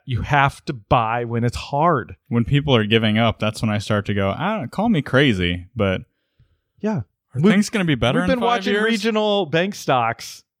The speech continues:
Speaker 1: like, get hammered, right?
Speaker 2: Yeah.
Speaker 1: Okay. And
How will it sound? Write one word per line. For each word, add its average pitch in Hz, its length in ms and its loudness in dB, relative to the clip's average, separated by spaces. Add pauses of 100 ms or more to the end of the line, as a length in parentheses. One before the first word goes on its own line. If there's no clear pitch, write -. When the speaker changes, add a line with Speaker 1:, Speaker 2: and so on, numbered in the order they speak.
(160)
Speaker 1:
like, 147 220 0
get 180 160 2
hammered, 123 540 2
right? 120 220 4
Speaker 2:
Yeah. 95 180 2 (180)
Speaker 1:
Okay. 156 380 2 (500)
And 160 340 0